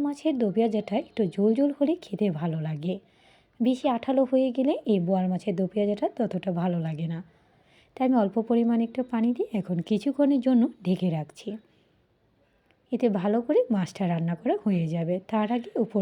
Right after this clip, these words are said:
দিক দিয়ে ছড়িয়ে দিচ্ছি ধনিয়া পাতা, আর ধনিয়া পাতাটা দিলে যে কোনো রেসিপির আলাদাই একটা ফ্লেভার চলে আসে। ধনিয়া পাতাটা দিয়ে এখন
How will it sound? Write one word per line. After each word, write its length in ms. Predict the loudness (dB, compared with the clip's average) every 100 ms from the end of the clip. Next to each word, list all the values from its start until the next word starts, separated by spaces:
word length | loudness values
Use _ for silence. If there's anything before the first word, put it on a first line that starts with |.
| 0
দিক 100 | -2
দিয়ে 120 | -2 -4 0
ছড়িয়ে 320 | 0 2 0
দিচ্ছি 260 | -2 -6 -4 -2 0
ধনিয়া 280 | 2 2 0 -4
পাতা, 240 | -6 -6 -8 -18 -20 _ _ -4
আর 80 | 0
ধনিয়া 260 | 2 2 2
পাতাটা 280 | -2 0 0 0
দিলে 160 | 0 0 2
যে 80 | 0 0
কোনো 180 | 0 0 -4 _ _ 0
রেসিপির 400 | 0 0 -4 -4 0 0
আলাদাই 380 | 0 2 0 0
একটা 160 | 0 -2 0
ফ্লেভার 340 | -2 0 -2 -2
চলে 220 | -2 0 -2
আসে। 200 | -6 -12 -14 _ _ _ _ _ _ _ _ _ _ _ _ _ _ _ _ _ _ 2
ধনিয়া 280 | 2 2 0
পাতাটা 300 | 0 2 2 2
দিয়ে 120 | 0 -2
এখন 200 | -2 0